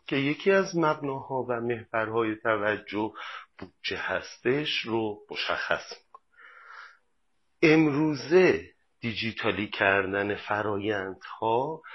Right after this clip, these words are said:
و دیجیتالی کردن سرویس ها، همونطوری که در قسمت های قبلی گفتیم، امری حیاتی برای سازمان هاست. وقتی می‌گیم امری حیاتی و محوریه و باعث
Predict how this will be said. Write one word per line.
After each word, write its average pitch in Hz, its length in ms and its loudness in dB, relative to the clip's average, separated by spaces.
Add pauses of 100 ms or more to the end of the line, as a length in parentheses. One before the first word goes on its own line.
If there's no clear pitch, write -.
(260)
و 107 120 -2
دیجیتالی 95 680 -4
کردن 95 600 -2
سرویس 98 640 -4 (120)
ها، 151 340 2 (360)
همونطوری 117 540 -2
که 101 100 -4
در 90 220 0
قسمت 90 380 -4
های 92 240 -2
قبلی 90 440 0
گفتیم، 131 680 -6 (440)
امری 147 420 2 (220)
حیاتی 101 880 -4
برای 76 380 -4
سازمان 80 640 -6 (120)
هاست. - 400 -18 (540)
وقتی 175 300 -2
می‌گیم 113 360 0 (120)
امری 107 400 -4 (160)
حیاتی 98 840 -4
و 98 140 0
محوریه 92 1200 -2 (440)
و 107 120 2
باعث 123 520 0